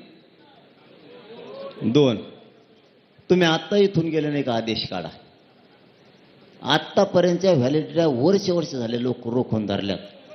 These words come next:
पंचवीस हजार रुपये दिले की एक मिनिटात व्हॅलिडिटी देतोय, याचा अर्थ खोटी आहे का?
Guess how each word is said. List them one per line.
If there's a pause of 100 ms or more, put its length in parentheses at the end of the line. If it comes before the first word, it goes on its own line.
(180)
पंचवीस
हजार
रुपये
दिले
की
एक
मिनिटात
व्हॅलिडिटी
देतोय, (720)
याचा
अर्थ (100)
खोटी
आहे
का?